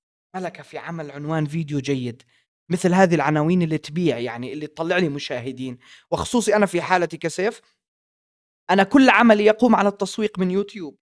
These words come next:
طالب يشوف أسلوب شرحي، يستمتع بالفيديو، يجي يشترك في دوراتي المدفوعة. فبالنسبة لي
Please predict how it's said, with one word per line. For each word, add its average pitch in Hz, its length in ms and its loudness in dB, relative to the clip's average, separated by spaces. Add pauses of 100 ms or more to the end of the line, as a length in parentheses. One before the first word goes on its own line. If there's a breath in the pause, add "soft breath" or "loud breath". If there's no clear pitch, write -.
(160)
طالب 175 240 -6
يشوف 196 300 -14
أسلوب 185 260 -18
شرحي، 190 460 -2 (360 soft breath)
يستمتع 190 460 0
بالفيديو، 180 440 -4
يجي 226 280 2
يشترك 214 360 2
في - 100 -6
دوراتي 196 360 2
المدفوعة. 190 480 2
فبالنسبة 165 520 -6
لي 226 220 -4